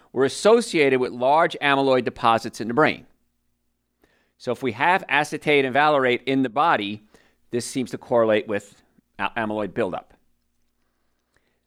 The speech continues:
Other short-chain fatty acids, like butyrate. Butyrate appeared to have a protective effect, and high levels of butyrate were associated with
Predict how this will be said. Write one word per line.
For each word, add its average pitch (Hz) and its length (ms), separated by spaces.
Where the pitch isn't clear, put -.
Other 285 220
short-chain 123 460
fatty 98 280
acids, 82 260
like 139 160
butyrate. 233 480
Butyrate 214 480
appeared 170 320
to 156 40
have 147 160
a 156 60
protective 220 560
effect, - 640
and 120 140
high 165 260
levels 185 320
of 123 100
butyrate 135 680
were 135 140
associated 123 680
with 156 200